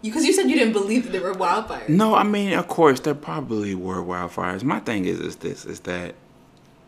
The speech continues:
Speaker 2: working where I work and focusing on, like, climate change and, and carbon emissions, it's like, bro, we are screwed.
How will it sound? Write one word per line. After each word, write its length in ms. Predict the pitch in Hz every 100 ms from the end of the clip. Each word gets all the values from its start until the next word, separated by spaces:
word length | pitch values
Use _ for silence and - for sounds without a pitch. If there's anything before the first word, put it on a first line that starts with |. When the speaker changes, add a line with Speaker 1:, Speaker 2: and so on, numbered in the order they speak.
| _ - _ _ _ - 98
Speaker 2:
working 420 | 143 156 143 120
where 180 | 113 107
I 100 | 95
work 500 | 87 95 95 95 -
and 120 | 92
focusing 540 | - 110 107 104 101 95 -
on, 180 | 92 90
like, 240 | 87 87 - -
climate 420 | - 101 104 87
change 680 | - 92 95 95 87 87 -
and, 360 | 85 85 87 85 - - - - - -
and 420 | 87 85 85 87 - -
carbon 420 | - 110 104 104
emissions, 500 | 90 90 104 95 95 -
it's 220 | 135 -
like, 260 | - - -
bro, 140 | 80
we 360 | 76 101 208 -
are 200 | - -
screwed. 720 | - - 90 110 92 - -